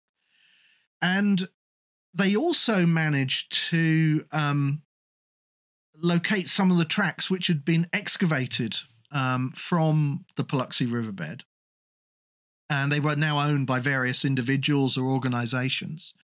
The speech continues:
And they were able to make arrangements and get agreements to cross-section some of these tracks with a diamond rock saw. So you can kind of cut the track, uh, in,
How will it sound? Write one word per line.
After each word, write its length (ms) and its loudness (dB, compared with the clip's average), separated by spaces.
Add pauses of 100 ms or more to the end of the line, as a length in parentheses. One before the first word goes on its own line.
(720)
And 240 2
they 100 2
were 140 0
able 220 -2
to 80 2
make 260 2
arrangements 1040 0 (420)
and 120 2
get 120 -2
agreements 720 0
to 120 0
cross-section 1200 -2 (760)
some 220 2
of 80 4
these 200 2
tracks 560 -4
with 140 0
a 60 2
diamond 480 2
rock 260 0
saw. 260 -2
So 160 -2
you 120 0
can 140 -2
kind 180 -2
of 80 -6
cut 220 -2
the 60 -4
track, 420 -2 (280)
uh, 360 -2
in, 300 0